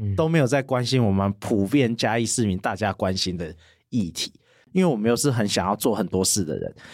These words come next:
Speaker 2: 所以当你这种很多的小点都一直被拿来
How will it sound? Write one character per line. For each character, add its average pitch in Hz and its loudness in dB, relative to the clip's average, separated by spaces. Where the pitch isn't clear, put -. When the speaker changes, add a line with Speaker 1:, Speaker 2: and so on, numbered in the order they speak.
Speaker 2:
所 196 0
以 - 2
当 170 -2
你 160 0
这 120 0
种 131 2
很 104 -2
多 123 2
的 113 2
小 107 0
点 92 -2
都 135 0
一 175 -2
直 120 2
被 127 0
拿 104 0
来 104 0